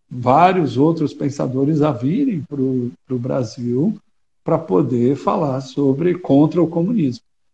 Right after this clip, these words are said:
E aí eles acham que esse movimento Igreja e Sociedade pra América Latina, que foi,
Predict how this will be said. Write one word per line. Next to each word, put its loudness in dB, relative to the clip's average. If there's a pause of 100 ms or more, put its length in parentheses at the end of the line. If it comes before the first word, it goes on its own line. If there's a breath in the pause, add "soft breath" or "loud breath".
(220)
E -2
aí 4
eles 2
acham 0
que -2
esse 0
movimento -2
Igreja 0
e 0
Sociedade -6
pra -8
América -4
Latina, -8
que -4
foi, 0